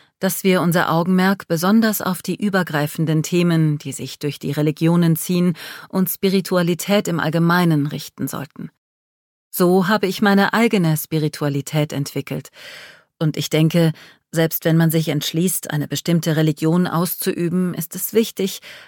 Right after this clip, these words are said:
auch die Vorstellungen und Prinzipien der anderen zu berücksichtigen. Ich schweife ab. Es geht darum, dass die Vorstellung von einem Universum, das mehr weiß als wir selbst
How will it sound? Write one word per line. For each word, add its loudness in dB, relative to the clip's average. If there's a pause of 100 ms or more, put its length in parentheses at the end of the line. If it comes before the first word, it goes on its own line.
(160)
auch -2
die -4
Vorstellungen -2
und -6
Prinzipien -2
der 0
anderen 2
zu -12
berücksichtigen. -10 (1400)
Ich -8
schweife -8
ab. -10 (500)
Es -4
geht 0
darum, 4 (200)
dass -2
die 0
Vorstellung 2
von -2
einem 0
Universum, 4
das -8
mehr 4
weiß 0
als -8
wir -6
selbst -2